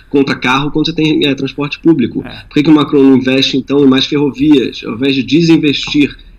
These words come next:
Speaker 1: nas pequenas ferrovias como ele fez?" Então, é, eles são muito frontalmente contra esse discurso parisiense da, da elite de que,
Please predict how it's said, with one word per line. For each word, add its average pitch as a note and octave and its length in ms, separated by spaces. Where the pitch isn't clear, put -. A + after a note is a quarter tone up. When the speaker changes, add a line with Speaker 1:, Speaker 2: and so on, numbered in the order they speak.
Speaker 1:
nas A#2 160
pequenas C3+ 580
ferrovias B2 640
como A#2+ 220
ele B2+ 100
fez?" A2+ 460
Então, D3 440
é, B2+ 540
eles B2 160
são D3+ 120
muito D3 300
frontalmente F3 560
contra D#3+ 580
esse C#3 200
discurso C#3+ 400
parisiense C3 800
da, A2+ 260
da A#2 160
elite C3 520
de A2 120
que, C#3 480